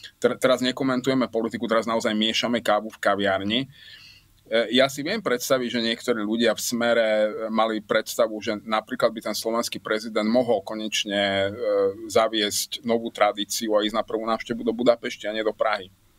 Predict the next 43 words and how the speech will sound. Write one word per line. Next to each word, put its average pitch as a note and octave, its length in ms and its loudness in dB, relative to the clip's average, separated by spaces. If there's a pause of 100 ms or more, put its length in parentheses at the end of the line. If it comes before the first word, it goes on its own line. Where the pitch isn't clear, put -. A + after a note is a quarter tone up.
(1120)
A A2 480 4 (320)
keby, B2 320 -2
keby C3 240 2
sa C#3+ 80 0
mu C3+ 160 -2
ten C3 160 0
prezident C3 480 0
zasekol, D3 480 2
tak C#3+ 160 -2
by B2+ 160 -6
si C#3 80 -2
možno C3 320 0
povedal, B2+ 320 4
že B2 160 -2
no C3 80 0
dobre, B2 320 0
tak A2 160 2
ale A2 160 2
potom A2+ 240 -4
mu A#2 160 -2
tú A#2 80 -6
návštevu A2 480 -2
v - 0 -
Prahe G#2+ 240 4
poriadne G2+ 480 0
osladíme. F#2 720 -2 (680)
My, B2+ 400 2
my C#3 160 2
ani D3 240 2
nevieme D#3 240 2
úplne C3 400 0
presne, B2 400 0
čo A#2+ 160 -2
sa A#2 160 4
udialo, G#2 720 2
kde G#2 160 -6
si G#2+ 160 -4
v - 160 -8
pozadí, A#2+ 480 2
pretože, G#2+ 560 0 (480)
e, A2+ 240 2
toto C#3 240 0
treba C3 400 4